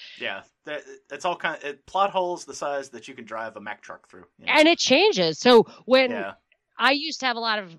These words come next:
Speaker 2: material on him, I did a lot of shows on him when he first came out 'cause I completely didn't believe it. And then I got taken down from WordPress, like, a year ago, and
Speaker 1: Yeah.
Speaker 2: I, my text was saved, but all my media was lost. So my pictures, my videos, my audio,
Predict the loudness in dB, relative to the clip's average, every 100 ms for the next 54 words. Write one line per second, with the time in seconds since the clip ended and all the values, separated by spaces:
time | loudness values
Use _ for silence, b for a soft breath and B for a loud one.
0 | _ -8 -8 -6 -6 -4 -4 -4 -4 -2
1 | -2 -2 -4 -4 -4 -4 -4 -4 -4 -4
2 | -4 -4 -2 -2 -4 -4 -6 -4 -4 -2
3 | -2 -4 -8 -8 -8 -10 -8 -6 -2 -2
4 | -2 -2 0 2 2 0 _ _ _ _
5 | _ _ _ _ _ 2 4 6 4 0
6 | 0 -2 -2 0 0 0 -4 -6 -6 -4
7 | -6 -6 -8 -6 -8 -10 -10 -4 -2 0
8 | 2 4 2 B B B B 0 4 6
9 | 4 0 -10 0 2 2 0 0 0 -2
10 | -2 -2 -4 -6 -8 -8 -8 -6 -6 -8
11 | -2 -2 2 2 4 2 0 2 0 0
12 | -4 -4 -8 -8 -8 -8 -10 -10 0 2
13 | 4 2 -2 -2 -2 -4 -2 -2 0 0
14 | 2 2 0 -4 -2 0 2 2 4 4
15 | 4 2